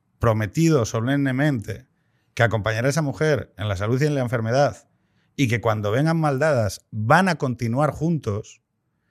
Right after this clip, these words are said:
tú intuyes en tu, en tu conocimiento, en tu, en tu experiencia,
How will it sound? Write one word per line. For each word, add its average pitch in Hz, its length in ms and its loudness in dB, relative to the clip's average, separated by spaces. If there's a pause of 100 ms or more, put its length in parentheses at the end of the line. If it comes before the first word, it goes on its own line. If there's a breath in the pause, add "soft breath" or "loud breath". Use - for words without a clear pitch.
(460 soft breath)
tú 240 200 8
intuyes 180 840 0
en 110 160 -2
tu, 101 240 -12
en 82 120 -10
tu - 240 -16
conocimiento, 123 720 2
en 110 100 -2
tu, - 120 -14
en 104 80 -12
tu 101 80 -6
experiencia, 160 520 -2